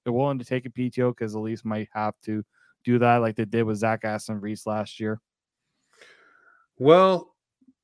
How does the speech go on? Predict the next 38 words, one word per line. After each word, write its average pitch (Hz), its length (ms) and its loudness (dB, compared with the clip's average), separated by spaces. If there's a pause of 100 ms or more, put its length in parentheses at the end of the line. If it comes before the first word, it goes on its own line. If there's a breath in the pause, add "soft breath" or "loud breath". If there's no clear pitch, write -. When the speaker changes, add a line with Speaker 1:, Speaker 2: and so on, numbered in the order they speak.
(300)
Speaker 2:
I 160 100 6
look 185 160 6
at 190 60 4
it 175 60 4
like 147 200 6
this, 123 220 0
and 131 80 -2
I 123 80 0
say 131 240 2
there's 131 160 2
a 135 40 2
guy 165 260 8
named 151 240 2
Matt 131 260 2
Dumba 120 340 -2
out 104 200 -12
there, 107 300 -12 (560)
and 123 160 0
apparently 147 800 -2 (1200)
Arizona 135 520 2
may 123 200 0
be 117 200 -6
saving 127 440 -2
him 123 140 -4
a 117 60 -4
nice 117 320 -4
warm 120 260 -8
seat, 135 440 -6 (720 soft breath)
uh, 139 180 4
to 147 80 4
play 160 320 6
in 160 80 2
the, 160 200 4
uh, 160 120 4
the 160 80 0
Mullet 160 280 4
Arena. 165 340 0 (420)
But 147 420 2